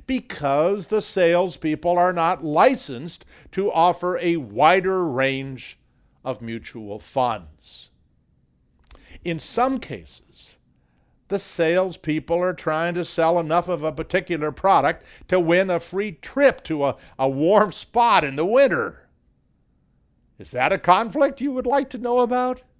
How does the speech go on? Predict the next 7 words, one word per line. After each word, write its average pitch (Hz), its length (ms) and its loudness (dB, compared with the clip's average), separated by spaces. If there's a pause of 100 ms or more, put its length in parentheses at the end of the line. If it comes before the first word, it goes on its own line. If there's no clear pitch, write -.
(800)
Of - 120 -20
course. - 640 -6 (1600)
Investing 165 880 -4
works 151 340 -6
best 127 500 -8
for 123 540 -4
you 113 520 -4